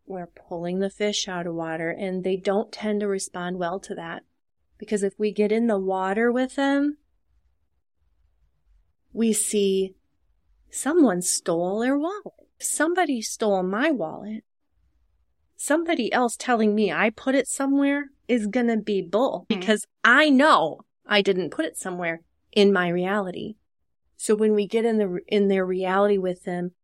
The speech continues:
Speaker 1: now we're in a situation where we can meet them where they're at.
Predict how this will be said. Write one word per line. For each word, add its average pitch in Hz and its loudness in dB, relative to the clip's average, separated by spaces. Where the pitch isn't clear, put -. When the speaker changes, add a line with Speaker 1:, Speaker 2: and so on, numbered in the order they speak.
Speaker 1:
now 190 -2
we're 214 0
in 202 0
a 196 0
situation 185 -4
where 170 -6
we 180 -4
can 190 -8
meet 180 -6
them 170 -6
where 160 -6
they're 160 -8
at. - -12